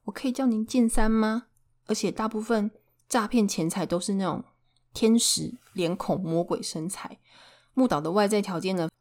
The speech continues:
反而很难让人能怀疑他不是真心的。而且木岛还是个看护哦，那安藤上了年纪，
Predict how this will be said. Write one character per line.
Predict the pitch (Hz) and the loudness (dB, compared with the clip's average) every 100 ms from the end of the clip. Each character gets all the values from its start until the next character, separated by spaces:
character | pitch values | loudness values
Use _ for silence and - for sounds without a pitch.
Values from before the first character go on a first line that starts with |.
| _ _ | _ _
反 | - 175 | 0 2
而 | 190 | 4
很 | 202 196 | 2 2
难 | 160 156 | 0 0
让 | 185 202 | 2 2
人 | 160 151 | 0 0
能 | 156 | -2
怀 | 160 165 | -2 -2
疑 | 175 170 - | -2 -2 -4
他 | - | -4
不 | 214 151 | -4 -2
是 | 156 170 | -2 0
真 | 160 | -2
心 | 160 156 147 | -2 -4 -6
的。 | 131 - _ _ _ _ | -8 -12 _ _ _ _
而 | 226 | 0
且 | 247 220 208 _ _ _ _ | 2 0 -2 _ _ _ _
木 | 277 254 | 2 2
岛 | 180 | 2
还 | - | -2
是 | 302 233 | 0 2
个 | 185 | 0
看 | - 202 | 2 2
护 | 220 233 190 | 4 2 2
哦， | 170 190 _ _ _ | -2 -8 _ _ _
那 | 262 254 240 | 0 2 2
安 | 226 240 | 4 6
藤 | 240 175 | 6 4
上 | 190 214 | 0 0
了 | 180 | 0
年 | 156 160 | 0 -2
纪， | 180 208 | -2 -4